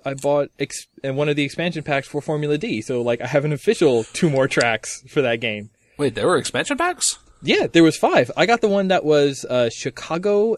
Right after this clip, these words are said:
Speaker 1: and Sebring.
Speaker 2: Oh, okay. They're just, like, map packs.
Speaker 1: Yeah.
Speaker 2: Okay.
Speaker 1: Uh, but one of them, I think, is Sochi and New Jersey, and that'll probably be the next one I get.
Speaker 2: Huh. Not like the, "Here's the rules for tanks" pack.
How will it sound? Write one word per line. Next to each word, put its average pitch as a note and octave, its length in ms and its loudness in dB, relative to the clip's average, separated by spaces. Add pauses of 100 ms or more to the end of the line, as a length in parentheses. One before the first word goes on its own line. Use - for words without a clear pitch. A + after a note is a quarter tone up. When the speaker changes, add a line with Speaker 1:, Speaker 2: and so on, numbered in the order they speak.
Speaker 1:
and A#2 220 -6
Sebring. D4+ 540 -6 (760)
Speaker 2:
Oh, E3+ 360 8
okay. A#2 260 2
They're A2 160 4
just, A#2+ 180 -4
like, G#2+ 160 -2
map A2+ 260 -4
packs. - 540 -6 (260)
Speaker 1:
Yeah. C#3 240 4 (460)
Speaker 2:
Okay. B2+ 180 2
Speaker 1:
Uh, A#2 220 0 (380)
but C3 220 0
one E3+ 180 0
of A#3+ 100 -4
them, A3+ 260 0
I D#3+ 80 -4
think, F3 220 -4
is D3+ 140 0
Sochi A3 720 0
and C#3 160 -2
New E3 140 2
Jersey, A#2 680 -2
and A#2 140 -8
that'll D#3+ 200 -2
probably C#3+ 300 0
be B2+ 100 -4
the A#2 100 -4
next G#2 240 -10
one F#2 100 -14
I F2 60 -18
get. E2+ 220 -18 (240)
Speaker 2:
Huh. A2 260 -6 (500)
Not B2+ 240 -2
like A#2 240 4
the, G#2 380 2 (260)
"Here's A#2+ 400 -2
the G#2+ 100 -4
rules G#2+ 320 0
for C#3 140 -2
tanks" B2 400 0
pack. - 540 -10